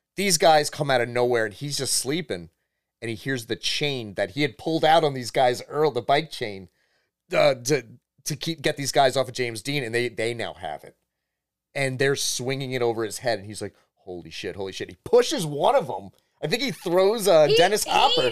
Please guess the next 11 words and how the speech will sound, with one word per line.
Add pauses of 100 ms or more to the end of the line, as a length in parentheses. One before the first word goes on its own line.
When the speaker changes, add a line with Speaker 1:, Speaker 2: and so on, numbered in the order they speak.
Speaker 2:
grabs
the
chain, (320)
and
he
Speaker 1:
And
Speaker 2:
br-,
uses
it
Speaker 1:
to
Speaker 2:
to